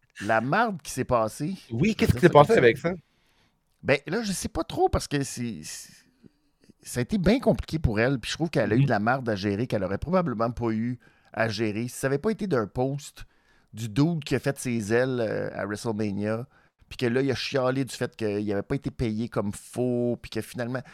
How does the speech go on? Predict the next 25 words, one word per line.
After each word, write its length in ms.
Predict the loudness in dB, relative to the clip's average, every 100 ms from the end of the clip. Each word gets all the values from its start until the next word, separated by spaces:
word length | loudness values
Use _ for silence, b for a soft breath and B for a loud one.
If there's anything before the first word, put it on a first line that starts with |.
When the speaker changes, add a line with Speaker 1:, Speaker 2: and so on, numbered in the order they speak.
| b _
Speaker 1:
toutes 160 | -8 -2
des 160 | -2
affaires 340 | -2 -2 -2 -2
que 100 | -4
tu 140 | -4
fais 140 | -4
comme, 320 | 0 2 0 -2 -10 -20 _ _ _ _ _ _ -20 B B B B B
ça, 220 | -14 -10
ça 160 | -8 -8
aurait 160 | -8 -8
dû 100 | -8
être 120 | -10
réglé 520 | -10 -10 -6 -4 -2
entre 340 | -4 -6 -8
vous, 380 | -10 -10 -10 -4
là. 120 | -2 -2
Vous 200 | -4 -4
êtes 120 | -4
deux 200 | -2 -2
business. 840 | 0 -4 -2 -2 -2 -4 -8 -12 b b b
Speaker 2:
Ouais. 80 | -6
Mhm. 60 | -4 0
Speaker 1:
Commencez 500 | 2 2 0 -2 0
à 140 | 0
tout 220 | 0 -8